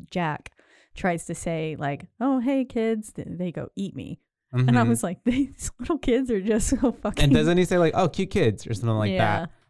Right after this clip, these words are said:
Speaker 2: Mm-hmm.
Speaker 1: But it was so funny. The "Turn blue, Bobby." He didn't even hesitate with that comment.
Speaker 2: Yeah.
Speaker 1: He was, Bobby was like, "Bye."
Speaker 2: These are some badass little kids.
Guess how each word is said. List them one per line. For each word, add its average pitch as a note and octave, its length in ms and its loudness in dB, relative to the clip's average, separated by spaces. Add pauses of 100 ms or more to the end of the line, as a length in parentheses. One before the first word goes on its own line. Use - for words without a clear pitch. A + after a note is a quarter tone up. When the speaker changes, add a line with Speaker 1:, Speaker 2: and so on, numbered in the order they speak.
(120)
Speaker 2:
Mm-hmm. A#2+ 500 4
Speaker 1:
But F#3+ 200 -4
it F#3+ 100 -4
was F#3+ 180 -4
so F#3 140 -4
funny. E3+ 480 -10 (220)
The F#3 420 -6
"Turn C4+ 260 0
blue, F#3 200 -4
Bobby." D#3 320 -6
He B3 120 -2
didn't C4+ 200 2
even F#3 180 -2
hesitate F3 580 -8
with E3 120 -12
that D#3+ 160 -8
comment. D3 480 -10 (240)
Speaker 2:
Yeah. G#2 300 4
Speaker 1:
He G3 120 -2
was, E3+ 200 -8 (140)
Bobby F3+ 220 -4
was F3 120 -12
like, E3 140 -10
"Bye." B3+ 440 -6 (180)
Speaker 2:
These B2 120 4
are B2 60 6
some B2 200 0
badass A2 320 2
little G2 140 -6
kids. - 300 -8